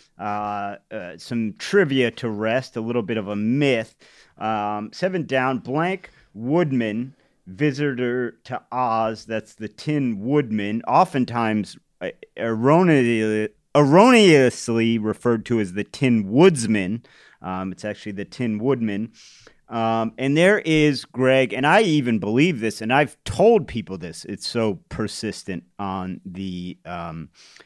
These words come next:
internet. There is a widespread myth that the Tin Man, uh, died because of the, how toxic the makeup was, the, the,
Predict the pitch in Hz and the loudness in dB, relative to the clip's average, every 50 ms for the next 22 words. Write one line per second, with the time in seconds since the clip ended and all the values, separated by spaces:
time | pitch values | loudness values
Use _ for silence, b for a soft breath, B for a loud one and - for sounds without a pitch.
0 | b b _ 110 110 101 101 95 95 95 98 - - 107 113 113 117 107 110 110 | b b _ -2 0 0 0 -2 -2 -4 -4 -6 -4 -2 0 0 0 0 -2 -2
1 | 110 101 95 95 - - - 98 98 98 95 95 98 117 147 165 170 165 - - | -4 -4 -6 -10 -16 -12 -10 -8 -6 -6 -6 -6 -2 2 4 4 4 2 0 -4
2 | - - 127 123 113 110 107 92 85 b b b b b b b - 98 110 113 | -8 -4 0 2 2 2 2 0 -4 b b b b b b b -4 -2 0 2
3 | 117 117 110 107 107 - - b b b b b b - 95 92 113 110 101 95 | 2 0 0 -2 -6 -10 -16 b b b b b b -18 -10 -6 -4 -4 -4 -6
4 | 90 - _ _ 117 92 107 107 85 - - - 143 139 131 123 117 117 113 110 | -8 -14 _ _ -16 -12 -10 -10 -10 -12 -12 -8 -6 -4 -2 -2 -2 -2 -2 -2
5 | 110 110 107 104 107 104 - _ 95 98 98 95 95 95 95 92 92 92 90 - | -4 -4 -4 -6 -8 -10 -10 _ -10 -8 -8 -8 -8 -8 -8 -10 -10 -12 -14 -16
6 | _ _ _ _ _ _ _ - 139 120 117 120 120 127 117 107 101 98 82 78 | _ _ _ _ _ _ _ -4 -2 0 2 2 4 4 2 2 0 -2 -6 -10
7 | 78 _ _ _ _ - 110 95 80 - - - 113 113 113 107 104 95 90 - | -16 _ _ _ _ -6 -6 -6 -8 -12 -14 -8 -4 -2 -2 -2 -2 -4 -8 -14
8 | - - _ _ - 101 101 101 98 95 92 90 - _ _ _ _ _ _ 104 | -20 -20 _ _ -6 -4 -4 -2 -4 -4 -6 -8 -14 _ _ _ _ _ _ -12
9 | 98 101 156 - _ _ _ _ _ _ _ _ - - - 113 110 - - - | -10 -10 -10 -14 _ _ _ _ _ _ _ _ -16 -8 -6 -6 -6 -6 -6 -4
10 | 113 107 101 - - - 107 92 - - - 107 95 95 101 104 104 98 - 95 | -4 -4 -4 -6 -8 -10 -10 -10 -10 -10 -8 -6 -4 -2 -2 -2 -4 -4 -8 -12
11 | 82 - - - - _ _ _ _ - 87 82 78 - - - - - _ - | -12 -14 -16 -20 -20 _ _ _ _ -14 -12 -12 -12 -14 -16 -20 -20 -20 _ -6
12 | 117 117 104 - - _ 92 95 95 92 87 87 82 73 | -4 -4 -4 -4 -8 _ -12 -10 -8 -8 -8 -10 -12 -12